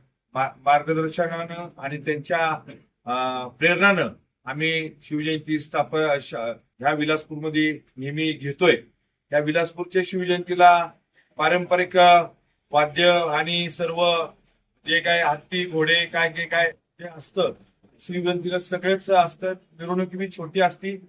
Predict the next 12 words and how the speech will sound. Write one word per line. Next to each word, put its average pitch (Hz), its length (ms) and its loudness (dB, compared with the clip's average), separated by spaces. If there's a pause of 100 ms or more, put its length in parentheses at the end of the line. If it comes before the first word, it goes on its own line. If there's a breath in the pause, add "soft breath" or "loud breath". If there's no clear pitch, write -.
(360)
त्याचबरोबर 180 640 2
मिरवणूक, 175 440 -6
अ, 175 280 6 (1040)
आपल्या 165 420 -6
कल्याण 160 400 0
पार्क 175 260 2
ते 180 420 -4
इंदिरानगर, 175 480 -4
इंदिरानगर 170 600 -6
ते 160 140 -14
कल्याण 165 360 -4
पार्क 165 360 -8